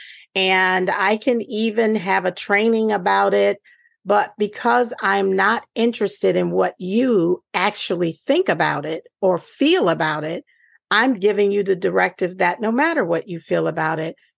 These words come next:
you're going to do this and we're going to hit these numbers or check this box or whatever it is for that leader. So together we came up with a training that includes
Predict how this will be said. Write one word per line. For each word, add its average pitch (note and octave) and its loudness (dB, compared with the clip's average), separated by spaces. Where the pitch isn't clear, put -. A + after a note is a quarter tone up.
you're A#3+ 2
going A#3 2
to A3 0
do G#3 0
this F#3 0
and F3 -2
we're E3+ -4
going F#3 0
to F3 -2
hit B3 2
these G3 0
numbers E3+ 0
or D#3+ 0
check G3+ -2
this - 0
box E3+ -2
or D3+ 0
whatever F#3 0
it E3 0
is F#3 -2
for D3+ -4
that F3 2
leader. G3 0
So G3+ 2
together G#3 2
we F#3 2
came F#3 0
up G3+ 0
with F3 0
a F3+ -2
training F3 0
that F#3 0
includes F3 -2